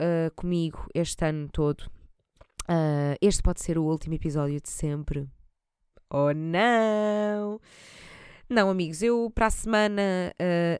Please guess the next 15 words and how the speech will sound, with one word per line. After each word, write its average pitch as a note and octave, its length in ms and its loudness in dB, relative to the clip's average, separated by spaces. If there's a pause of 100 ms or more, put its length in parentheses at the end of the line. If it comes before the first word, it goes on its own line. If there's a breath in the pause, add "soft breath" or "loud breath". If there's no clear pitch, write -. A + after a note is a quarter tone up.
hei F3+ 140 4
de - 80 -4
estar, D#3+ 480 2
eh, D#3 240 2
no D#3 120 0
Algarve, F3+ 800 4 (140)
eh, E3 500 0 (100)
e C4 360 0
daqui B3 560 2
a G#3 40 4
duas G3+ 300 -2
semanas D#3+ 800 -4
hei D3 160 -2
de - 120 -12
estar C3 460 -2